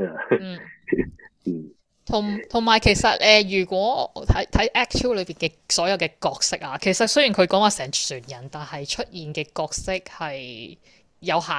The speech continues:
Speaker 2: 嘅，即係佢最多人聚集就係最，誒，有一個餐廳嗰一幕啦。
Speaker 1: 係。
Speaker 2: 但係主要嗰，嗰堆角色嚟講，其實如果你仔細觀察，喺嗰隻船上邊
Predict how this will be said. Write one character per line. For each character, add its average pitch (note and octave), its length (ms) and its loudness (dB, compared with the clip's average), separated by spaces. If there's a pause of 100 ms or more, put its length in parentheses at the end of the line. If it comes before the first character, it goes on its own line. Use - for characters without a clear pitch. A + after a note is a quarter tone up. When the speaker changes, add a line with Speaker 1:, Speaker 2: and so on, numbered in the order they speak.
Speaker 2:
嘅， C3+ 240 -10
即 C4 140 -4
係 A3 100 -2
佢 F#3 40 2
最 F#3 160 -2
多 G#3+ 180 -4
人 D#3 120 -6
聚 D3 140 -6
集 C#3+ 100 -8
就 C3 60 -8 (120)
係 C3 100 -8
最， D3 240 -10 (100)
誒， D#3+ 280 -12
有 D3 120 -6
一 E3 40 -4
個 F3 120 -8
餐 F3+ 320 -10
廳 E3+ 220 -8
嗰 C#3+ 200 -14
一 D3 40 -14
幕 D3+ 100 -12 (180)
啦。 D#3 220 -20 (520)
Speaker 1:
係。 - 40 -20
Speaker 2:
但 F3 200 2
係 F3 200 -4
主 F3 80 -4
要 A3+ 200 2
嗰， E3 340 -2
嗰 D#3+ 140 -4 (100)
堆 F3+ 200 0
角 D3+ 200 -6
色 - 220 -4
嚟 C3+ 300 -10 (120)
講， A2+ 420 -12 (380)
其 E3+ 140 -6
實 E3+ 300 -6
如 D#3 40 -6
果 G3 160 -2
你 G3+ 60 -2
仔 F#3+ 160 -4
細 E3+ 260 -4
觀 F3+ 280 -8
察， F3+ 280 -6
喺 F#3+ 120 -6
嗰 G#3+ 120 -6
隻 G3 100 -2
船 C#3 460 -6
上 B2+ 300 -8
邊 B2 240 -20